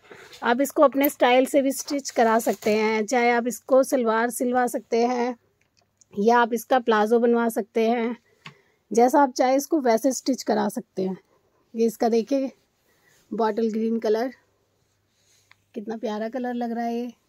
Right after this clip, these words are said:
देखिए, इसमें बूटियाँ कितनी प्यारी दी गई हैं, बहुत ही सुंदर लग रही हैं। ये इसका neck है,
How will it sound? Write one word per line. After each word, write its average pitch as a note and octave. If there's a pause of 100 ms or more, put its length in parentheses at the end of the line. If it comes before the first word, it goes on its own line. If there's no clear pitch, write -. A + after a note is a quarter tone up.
देखिए, A3
इसमें B3
बूटियाँ A#3+
कितनी C4+
प्यारी A3+
दी G#3+
गई G3
हैं, G3
बहुत G#3+
ही B3
सुंदर A3+
लग G3+
रही F3+
हैं। G3 (3500)
ये G#3+
इसका G#3+
neck G3+
है, C4